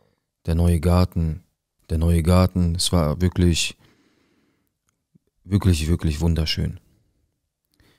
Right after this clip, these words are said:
Als ich zehn Jahre alt wurde, habe ich mitbekommen, dass mein Vater gekündigt wurde. Meine Mutter konnte nicht arbeiten. Äh, sie war auch leider krank.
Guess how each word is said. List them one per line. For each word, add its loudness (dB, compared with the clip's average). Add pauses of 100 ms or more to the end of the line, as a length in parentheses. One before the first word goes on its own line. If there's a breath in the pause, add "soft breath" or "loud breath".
(840)
Als -2
ich -2
zehn 6
Jahre 6
alt 2
wurde, 2
habe 4
ich -2
mitbekommen, 0
dass 0
mein 2
Vater 0 (880)
gekündigt 0
wurde. -2 (1080)
Meine -2
Mutter 0
konnte 0
nicht -2
arbeiten. 0 (1800 soft breath)
Äh, 0
sie -2
war 2
auch 0
leider 2
krank. -2